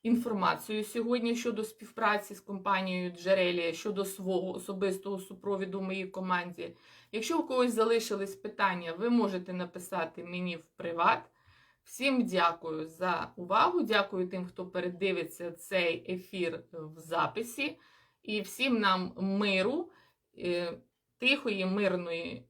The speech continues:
вечора і тихої, мирної ночі і перемоги нам. А вона можлива лише за нашої з вами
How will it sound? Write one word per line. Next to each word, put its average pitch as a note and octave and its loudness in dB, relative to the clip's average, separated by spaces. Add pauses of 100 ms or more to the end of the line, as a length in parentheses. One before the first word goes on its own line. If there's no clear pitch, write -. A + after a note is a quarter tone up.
вечора G#3 0
і F3+ 0
тихої, A3 -4
мирної F3+ 0
ночі A#3+ 0
і C4 -4
перемоги F#3+ 0 (180)
нам. E3 0 (500)
А F#3 2
вона G#3 6
можлива F#3+ 2
лише A#3 -4 (140)
за F3 2
нашої G#3 4
з F3 -8
вами E3+ 0